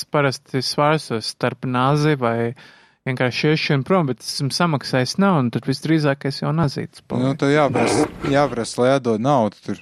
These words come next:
Speaker 2: Es vienreiz aizgāju uz kaut kādu šito, tas bija tumšs brīdis manā dzīvē, kad nebija internets mājās. Olivetti? Nē, nē, kas, tas, kas bija tas, kas ir Vecrīgā?
Speaker 1: Eliks.
Speaker 2: E-, Eļiks, jā, Eliks, jā.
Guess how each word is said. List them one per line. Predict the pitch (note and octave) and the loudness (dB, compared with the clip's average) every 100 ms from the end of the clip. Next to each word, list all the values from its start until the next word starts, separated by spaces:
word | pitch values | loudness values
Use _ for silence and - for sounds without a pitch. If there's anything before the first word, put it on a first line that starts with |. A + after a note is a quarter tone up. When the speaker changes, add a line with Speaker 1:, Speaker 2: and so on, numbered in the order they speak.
| _ _ _ _ _ - | _ _ _ _ _ -6
Speaker 2:
Es | A#2 | -2
vienreiz | D#3 D3+ B2+ B2+ | 2 2 2 2
aizgāju | D3+ A#2+ B2 A2+ | 0 2 2 2
uz | - | -2
kaut | B2+ A2+ | -4 0
kādu | A2+ G2 | 0 -2
šito, | - - A2+ G#2+ G2+ _ _ _ - | -8 -6 -2 -2 -4 _ _ _ -10
tas | A#2+ | -4
bija | B2 - | -2 0
tumšs | C#3 A2+ - - | -2 -4 -10 -10
brīdis | A#2+ B2+ A#2 F#2+ G#2 | -4 0 0 -2 -6
manā | G#2+ G2+ | -4 -2
dzīvē, | A#2 A#2+ G#2 G2 | 0 0 0 -4
kad | - G#2 | -10 -6
nebija | A2+ G#2+ A#2 | -4 -2 -2
internets | A#2+ G#2+ F#2+ | -2 -4 -4
mājās. | - G#2+ A2 G2 - - _ _ | -2 2 2 0 -6 -18 _ _
Olivetti? | - B2 C3 G#2 A2 D3 - F3 | -2 0 0 0 -2 -2 -2 -2
Nē, | C3 C#3+ | 0 0
nē, | C3+ B2+ | 0 -2
kas, | - D#3 C#3+ | -2 -6 -4
tas, | - F3 - | -4 -4 0
kas | F#3+ E3 | -2 0
bija | B2+ G#2+ | -2 -2
tas, | A2+ | -6
kas | - - | -8 -8
ir | G#2+ | -2
Vecrīgā? | A2 C3+ - G2+ F#2 F#2+ - _ _ _ _ - | 0 -2 -2 -4 -4 -8 -14 _ _ _ _ -4
Speaker 1:
Eliks. | C#3+ F3+ G3 D#3 F3 | 0 2 2 -2 -6
Speaker 2:
E-, | D#3+ D3+ | -8 -2
Eļiks, | D3 C#3 G2 - | -2 0 -4 -4
jā, | A#2+ A#2+ A2 A2+ | 0 2 0 0
Eliks, | B2+ C#3 A#2 - - | 0 2 0 -6 -10
jā. | A#2 A#2 | -4 -2